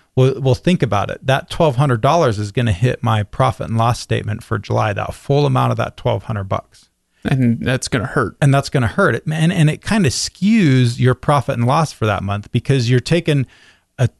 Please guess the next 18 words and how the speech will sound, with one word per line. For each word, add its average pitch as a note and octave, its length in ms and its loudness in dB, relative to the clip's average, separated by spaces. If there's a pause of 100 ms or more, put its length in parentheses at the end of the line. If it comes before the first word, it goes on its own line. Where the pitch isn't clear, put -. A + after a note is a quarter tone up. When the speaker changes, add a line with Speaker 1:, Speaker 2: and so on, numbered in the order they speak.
(120)
Speaker 1:
a B2+ 100 2
full F3 340 0
twelve F3 320 0
hundred D3 280 0
dollar C3 240 2
hit E3 260 -2
on B2+ 160 2
something A#2 520 -2
that A2+ 160 -4
really D3 300 2
provides A#2+ 580 0
you A2 200 -2
a A2+ 80 -4
year's A2+ 480 2
worth A2 180 0
of G2 120 -6
benefit, G#2 500 -4
right? G2+ 280 -4